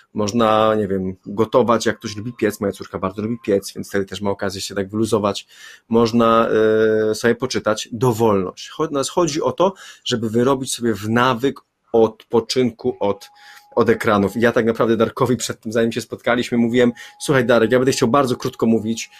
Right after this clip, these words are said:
bo wszyscy jesteśmy przeładowani ekranami i nie chcę ludzi trzymać przed ekranem, natomiast już widzę, że, że się rozgadałem”. <laughs> Także słuchajcie, warto tworzyć sobie rytuały offline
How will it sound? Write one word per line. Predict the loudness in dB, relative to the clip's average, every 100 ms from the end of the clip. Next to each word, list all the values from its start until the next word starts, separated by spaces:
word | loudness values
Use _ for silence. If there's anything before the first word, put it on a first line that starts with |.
| _ -8
bo |
wszyscy | -4 -4 -4 -6
jesteśmy | -8 -6
przeładowani | -2 0 0 0 0 4
ekranami | 2 2 0 2 2
i | 2
nie | 0
chcę | -2
ludzi | -6 -6 -6
trzymać | -4 -4
przed | -4 -8
ekranem, | -2 2 2 0 -2 -12 -18 -10
natomiast | -2 2 2 0
już | -4 -4
widzę, | -2 0
że, | 2 2 0
że | -2 -4
się | -4
rozgadałem”. | -4 -4 -4 -4 -6 -6 -14 -10
<laughs> | -10 -10 -2
Także | 0 4 2
słuchajcie, | 4 0 2 0
warto | 2 2 2 2 2 2 2 -8 -8
tworzyć | -2 0 -2 -4
sobie | -2 -2
rytuały | -2 0 2 2
offline | 0 -2 -2 -2 -4